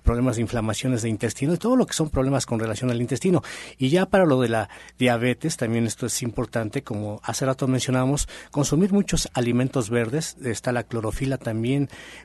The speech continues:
puede comer pues todo lo que son jugos, pero que combinados con hojas verdes, como el chayote, el pepino, las acelgas, eh, hablamos del tomate, también eso es importante. La levadura de cerveza como suplemento también ayuda muchísimo. Tenemos, pues, este, en los centros también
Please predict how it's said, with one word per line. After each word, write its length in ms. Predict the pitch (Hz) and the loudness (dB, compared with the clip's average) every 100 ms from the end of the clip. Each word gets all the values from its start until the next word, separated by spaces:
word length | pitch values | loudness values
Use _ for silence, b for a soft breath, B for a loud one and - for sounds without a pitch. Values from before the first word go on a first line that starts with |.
| _ | _
puede 260 | 139 135 | -2 -2
comer 340 | 135 120 127 123 | 0 2 2 0
pues 180 | - - | -4 0
todo 220 | 185 208 | 4 6
lo 160 | 147 | 4
que 100 | - | 0
son 240 | - 135 135 | -4 -2 -2
jugos, 500 | - 160 131 131 - | 2 2 2 0 -2
pero 280 | 120 110 98 | -4 -4 -4
que 420 | 120 107 107 113 | -4 -4 -6 -6
combinados 520 | 151 160 151 117 117 | -2 2 2 0 -2
con 160 | - 123 | -2 -2
hojas 260 | 135 123 | 0 -2
verdes, 340 | 113 120 117 151 | 0 -2 -2 -4
como 200 | 123 107 | -4 -6
el 80 | - | -4
chayote, 500 | 113 104 117 120 127 | -4 -2 -4 -4 -8
el 60 | |
pepino, 680 | - 107 - 123 123 120 123 - B B | -8 -10 -8 -4 -2 0 -2 -6 B B
las 180 | - 110 | -8 -6
acelgas, 680 | 120 - 123 120 123 127 - - B | -4 -4 -2 -2 -2 -2 -4 -10 B
eh, 60 | - | -6
hablamos 440 | 139 135 127 123 | -2 2 2 0
del 160 | 110 104 | -2 -4
tomate, 500 | 113 113 120 123 135 | -4 0 0 0 -2
también 260 | 120 113 117 | -4 -2 -4
eso 120 | - | -4
es 60 | 117 | -6
importante. 520 | 107 110 123 113 147 B | -4 -4 -4 -6 -10 B
La 140 | - 127 | -2 0
levadura 480 | 131 135 139 233 240 | 2 0 2 2 2
de 80 | |
cerveza 440 | 170 123 113 123 131 | 2 0 0 -2 -2
como 220 | 117 110 | -4 -4
suplemento 520 | - - 113 117 120 | -4 -4 -2 -2 -4
también 280 | - 107 120 | -6 -2 -2
ayuda 320 | 117 113 127 | 0 -2 -2
muchísimo. 680 | 113 110 - 139 - 131 170 | -2 -4 -2 -4 -2 0 0
Tenemos, 480 | 143 120 123 117 - B B B | 0 0 0 -2 -6 B B B
pues, 200 | - 170 | -2 0
este, 520 | 139 120 - 120 110 107 | 2 0 0 -4 -4 -4
en 140 | 113 | -2
los 100 | 110 | 0
centros 320 | - 127 131 | 0 -2 -2
también 400 | - 113 117 127 | -2 0 2 0